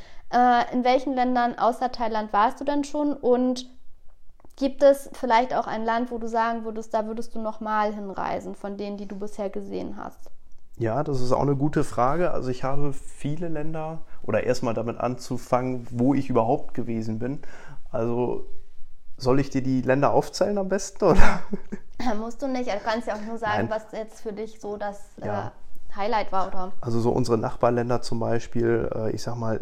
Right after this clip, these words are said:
Speaker 2: Niederlande ist klar, da kommt
Speaker 1: Ja.
Speaker 2: man immer schnell hin. Frankreich bin ich gewesen, Paris. Ähm, Nordeuropa war ich auch.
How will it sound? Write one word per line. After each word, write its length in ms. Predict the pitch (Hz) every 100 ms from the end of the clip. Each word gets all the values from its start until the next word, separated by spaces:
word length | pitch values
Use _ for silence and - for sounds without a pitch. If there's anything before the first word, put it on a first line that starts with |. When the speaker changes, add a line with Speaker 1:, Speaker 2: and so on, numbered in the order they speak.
| -
Speaker 2:
Niederlande 540 | 117 123 117 123 117
ist 160 | - -
klar, 340 | 120 113 117
da 140 | 113
kommt 200 | 113 123
Speaker 1:
Ja. 40 | -
Speaker 2:
man 160 | 127
immer 240 | - 127 120
schnell 260 | - 120
hin. 160 | 120 120
Frankreich 540 | - 120 131 - 120 -
bin 140 | 123
ich 160 | 117 -
gewesen, 480 | 113 120 113 120
Paris. 560 | - 127 123 113 113 - - - - - -
Ähm, 420 | 113 110 110 113 - - -
Nordeuropa 800 | 120 123 - 123 113 143 160 127
war 120 | 120
ich 120 | 127 135
auch. 320 | 143 139